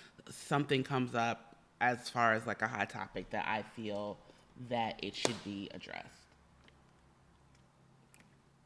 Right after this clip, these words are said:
Sorry, I had to take a sip of water.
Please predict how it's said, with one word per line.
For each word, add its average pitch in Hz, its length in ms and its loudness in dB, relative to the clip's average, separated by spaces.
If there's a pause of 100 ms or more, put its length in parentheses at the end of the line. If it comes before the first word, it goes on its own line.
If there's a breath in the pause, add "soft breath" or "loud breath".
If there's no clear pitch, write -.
(960)
Sorry, 104 300 -8
I 85 80 -8
had 104 140 -6
to - 80 -18
take 98 140 -10
a 101 60 -6
sip - 220 -12
of 87 80 -8
water. - 340 -10